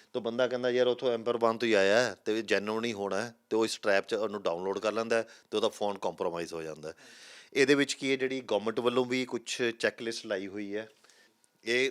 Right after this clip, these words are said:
ਇਹ ਪੈਨ ਇੰਡੀਆ ਹੈਗਾ, ਇਹ for ਜਿਹੜੀ, ਅ, ਉਹਦੇ 'ਚ ਮੋਬਾਈਲ ਨੰਬਰ ਦੇ ਉੱਪਰ ਕਿਤੇ ਵੀ ਇਹ ਮੈਸੇਜ ਨਹੀਂ ਹੋਏਗਾ, ਜਿੱਥੇ ਵੀ ਈ ਚਲਾਨ ਸਿਸਟਮ ਚੱਲ ਰਿਹਾ ਪੂਰੇ ਪੈਨ ਇੰਡੀਆ ਦੇ ਵਿੱਚ,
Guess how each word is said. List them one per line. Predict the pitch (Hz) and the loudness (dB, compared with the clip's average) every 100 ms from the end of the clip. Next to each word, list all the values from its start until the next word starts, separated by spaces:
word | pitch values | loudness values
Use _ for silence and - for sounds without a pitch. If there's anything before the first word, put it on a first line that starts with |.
| - | -2
ਇਹ | 120 123 123 78 123 | 0 0 -2 -6 -4
ਪੈਨ | - 110 117 | 2 2 2
ਇੰਡੀਆ | 117 117 120 | 0 4 4
ਹੈਗਾ, | 120 92 107 - - - _ _ | 2 0 -2 -6 -18 -20 _ _
ਇਹ | 143 139 | 4 6
for | 135 120 110 117 | 6 4 4 2
ਜਿਹੜੀ, | 117 120 127 107 | 2 2 2 2
ਅ, | |
ਉਹਦੇ | 117 107 117 123 | 2 2 0 -2
'ਚ | |
ਮੋਬਾਈਲ | 131 104 110 120 | -2 2 4 2
ਨੰਬਰ | 127 131 | 2 4
ਦੇ | 139 | 4
ਉੱਪਰ | 127 123 127 135 - | 0 -6 -6 -6 -6
ਕਿਤੇ | - 147 139 | -4 0 2
ਵੀ | 139 139 135 | 2 0 0
ਇਹ | 120 120 | 0 2
ਮੈਸੇਜ | 117 117 110 | 0 0 0
ਨਹੀਂ | 113 | 2
ਹੋਏਗਾ, | 113 | 2
ਜਿੱਥੇ | 113 117 131 | 0 0 0
ਵੀ | 123 | 0
ਈ | 110 110 | -2 -2
ਚਲਾਨ | 113 104 | -2 -2
ਸਿਸਟਮ | 104 - 92 | -4 -8 -4
ਚੱਲ | 95 | -2
ਰਿਹਾ | 90 | -2
ਪੂਰੇ | 90 92 | -2 -4
ਪੈਨ | 92 90 | -4 -6
ਇੰਡੀਆ | 87 85 80 | -6 -10 -10
ਦੇ | 73 | -12
ਵਿੱਚ, | - 135 | -16 -20